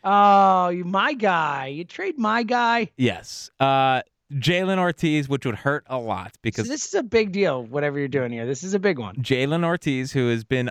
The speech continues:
Speaker 2: unbelievable at, at s-, I, he is my favorite player in the whole system at this point. So I just love him. Yeah, and hitting absolute tank shots. Um, if Twitter was around for the Ryan Howard, uh, <laughs> minor league experience, I feel like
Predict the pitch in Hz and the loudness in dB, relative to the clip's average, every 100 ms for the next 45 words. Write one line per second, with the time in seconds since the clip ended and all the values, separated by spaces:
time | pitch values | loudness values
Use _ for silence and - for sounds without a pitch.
0 | - 131 151 165 160 143 135 120 107 101 | -4 -2 -2 -2 -2 -2 -2 -2 -2 -2
1 | 85 - - 104 - 110 101 - 113 - | -2 -4 -4 -4 -2 -4 -4 -6 -6 -6
2 | - 135 156 156 147 _ _ _ - 175 | -4 -2 0 -2 -6 _ _ _ 0 2
3 | 196 151 156 127 139 120 123 117 110 107 | 2 0 -2 0 -2 0 0 2 2 0
4 | 104 107 95 90 - 87 87 - 80 71 | 0 -2 -2 -6 -6 -12 -12 -14 -12 -12
5 | - - 147 127 123 - _ 120 - 120 | -12 -2 0 2 0 -4 _ -14 -2 -2
6 | 127 123 98 82 - _ 110 107 117 123 | -2 -2 -6 -6 -16 _ -2 0 0 0
7 | 143 135 127 127 123 127 113 - 92 95 | 0 0 -2 -4 -4 -4 -4 -4 -6 -6
8 | 85 69 - - 120 117 113 131 - 180 | -8 -8 -16 -4 0 2 2 0 0 2
9 | 185 170 147 147 135 127 127 123 113 113 | 2 2 2 2 2 0 0 2 2 2
10 | 110 107 113 110 101 101 101 131 165 139 | 0 2 0 2 2 2 2 2 4 2
11 | 131 127 127 - 156 151 151 123 113 127 | 2 0 -2 -2 -2 -2 -2 -4 -4 -2
12 | 117 113 | 0 -2